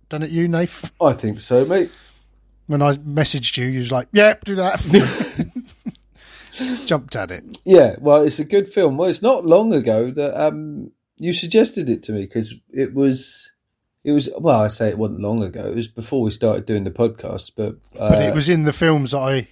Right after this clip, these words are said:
Speaker 1: handed over to you, wasn't it?
Speaker 2: It was, yeah. But we, um, I think it was last year. It must have been last year, yeah, 'cause I watched, I watched The Wilder People, and you were talking to me, we were talking about that.
Speaker 1: Yeah.
Speaker 2: And then you said, "Oh, you should watch," this is when you started telling me about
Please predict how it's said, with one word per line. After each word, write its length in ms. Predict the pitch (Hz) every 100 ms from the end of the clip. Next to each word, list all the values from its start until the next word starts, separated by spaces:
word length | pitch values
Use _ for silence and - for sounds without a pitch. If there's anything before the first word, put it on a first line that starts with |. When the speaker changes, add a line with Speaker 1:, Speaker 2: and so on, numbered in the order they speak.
| -
Speaker 1:
handed 320 | 147 143 127
over 260 | 143 139 113
to 120 | 98
you, 140 | 92
wasn't 240 | 107 113 87
it? 60 | 101
Speaker 2:
It 160 | 117
was, 300 | 135 131 110
yeah. 260 | 135 110 90
But 200 | 110 104
we, 300 | 131 131 131
um, 540 | 131 127 123 120 113 104 -
I 40 | 117
think 200 | 208 262
it 40 |
was 200 | 107 -
last 320 | 120 110 107
year. 100 | 147
It 80 | 113
must 220 | 131 131
have 100 | -
been 160 | 104 92
last 300 | 92 90 -
year, 180 | 104 92
yeah, 160 | 104
'cause 220 | 92 101 127
I 60 |
watched, 440 | 135 139 85 - _ _ _ _ -
I 60 |
watched 300 | 127 156 123
The 80 | 151
Wilder 380 | 131 156 143 120
People, 480 | - 98 98 92 95
and 120 | 101
you 60 | 113
were 80 |
talking 400 | 113 135 127 120
to 120 | 110 120
me, 300 | 110 110 110
we 140 | 117
were 80 | 113
talking 320 | 131 120 107
about 260 | 101 107 113
that. 220 | 104 156
Speaker 1:
Yeah. 180 | 135 120
Speaker 2:
And 100 | 110
then 200 | 110 110
you 120 | 113
said, 240 | - 123
"Oh, 200 | 123 104
you 160 | 107 127
should 260 | 127 113
watch," 500 | 117 117 - - - - _ _
this 180 | 156 160
is 100 | 151
when 200 | 151 143
you 140 | 156
started 360 | 147 151 131 117
telling 280 | 147 131 110
me 100 | 104
about 400 | 101 110 104